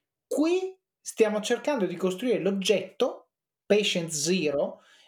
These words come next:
in cui il bene del sistema coincide col bene, coi beni verticali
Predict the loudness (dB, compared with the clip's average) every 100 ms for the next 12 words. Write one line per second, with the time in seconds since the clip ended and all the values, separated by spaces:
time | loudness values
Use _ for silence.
0 | -2 -2 0 0 2 0 -2 -2 -2 0
1 | 2 4 2 2 0 -2 -4 -2 -2 -2
2 | -2 -6 -4 -2 -2 -2 -4 -2 -2 -2
3 | -2 0 2 2 0 -2 -2 -2 2 2
4 | 2 -2 -6 -2 -2 -2 -6 -2 0 0
5 | 0 -2 -4